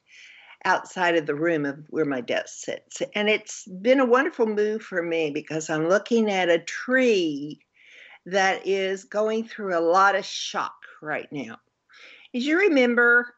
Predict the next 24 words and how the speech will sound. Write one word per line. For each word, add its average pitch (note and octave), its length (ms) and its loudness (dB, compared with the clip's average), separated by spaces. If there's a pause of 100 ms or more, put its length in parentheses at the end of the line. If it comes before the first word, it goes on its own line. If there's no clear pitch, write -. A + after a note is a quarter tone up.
(680)
last D3+ 680 -4
week, A3 420 -12 (800)
Texas E3 560 -12
was D#3 420 -2
in D#3 200 0
a, C#3+ 260 -4 (220)
<laughs> E3 340 0 (800)
a E3+ 440 2
very A3+ 520 2
unusual A#3 480 -4
place. - 520 -18 (540)
A D3 40 -8
lot D#3+ 220 2
of G3+ 80 -6
snow, A#3 560 -4 (420)
which D#3+ 240 -12
we E3 120 -4
never D#3+ 260 0
have D#3 180 -6
snow, G#3+ 440 -12 (520)
very, F#3 500 4
very, D#3 440 -2
very C3+ 600 -2
cold - 360 -16